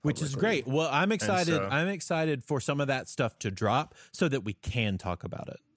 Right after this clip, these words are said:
Speaker 2: Right, right. And that's gonna be really dope 'cause,
Speaker 1: Mm-hmm.
Speaker 2: uh, you know, I don't know, it's cool, man. Like, they always talk about, like, find your crew, like,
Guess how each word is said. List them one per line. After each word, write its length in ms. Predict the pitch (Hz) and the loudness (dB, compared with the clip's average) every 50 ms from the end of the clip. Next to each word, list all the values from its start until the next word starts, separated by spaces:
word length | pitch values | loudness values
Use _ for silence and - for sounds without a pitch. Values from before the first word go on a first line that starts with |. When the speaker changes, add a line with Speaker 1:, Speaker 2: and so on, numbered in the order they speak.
| _ _ _ - | _ _ _ -4
Speaker 2:
Right, 360 | - 113 107 92 - - - - _ _ _ _ _ _ _ _ | -2 0 0 0 -2 -6 -14 -20 _ _ _ _ _ _ _ _
right. 360 | - 117 110 104 104 107 - - _ - | -6 -4 -2 -2 -2 -4 -6 -8 _ -6
And 100 | 113 123 | -4 -2
that's 200 | 127 123 - - | -2 -2 -2 -4
gonna 140 | 120 113 110 | -2 0 0
be 100 | 110 110 110 | 0 0 0
really 240 | 110 110 110 107 | -2 -2 -2 -4
dope 420 | 107 110 107 107 110 110 110 135 - | -4 -2 -2 0 0 0 -2 -4 -8
'cause, 280 | - - 110 101 98 | -6 -4 -2 -2 0
Speaker 1:
Mm-hmm. 380 | 107 101 104 104 104 104 104 107 | 0 0 0 0 0 -2 -4 -6
Speaker 2:
uh, 20 | - _ _ _ _ _ _ | -8 _ _ _ _ _ _
you 120 | - 117 107 | -4 -2 -2
know, 300 | 104 101 98 101 110 - _ _ _ _ _ - _ _ - | 0 -2 -4 -4 -8 -10 _ _ _ _ _ -20 _ _ 0
I 100 | - 165 | 2 4
don't 120 | 156 165 | 4 4
know, 40 | 175 | 2
it's 140 | 254 247 - | 0 -2 -4
cool, 240 | - - 269 190 139 | -4 0 0 2 2
man. 300 | 139 143 143 147 147 135 | 2 2 2 2 2 2
Like, 240 | 135 131 123 - - - _ - - - _ - | 0 0 0 -4 -8 -18 _ -20 -20 -18 _ -2
they 80 | 156 180 | 0 0
always 200 | 202 190 - - | 2 0 0 0
talk 220 | 180 165 147 147 | -2 -2 0 0
about, 180 | 147 139 127 110 | 0 0 2 2
like, 160 | 120 117 110 | 0 -2 -2
find 300 | - - 113 110 117 120 | -4 -4 -2 -2 -2 -2
your 80 | 113 | -4
crew, 400 | 113 - - 113 110 113 120 123 | -6 -6 -4 -2 -2 0 0 0
like, 360 | 113 104 95 101 101 - - | 0 0 -2 -2 -4 -8 -20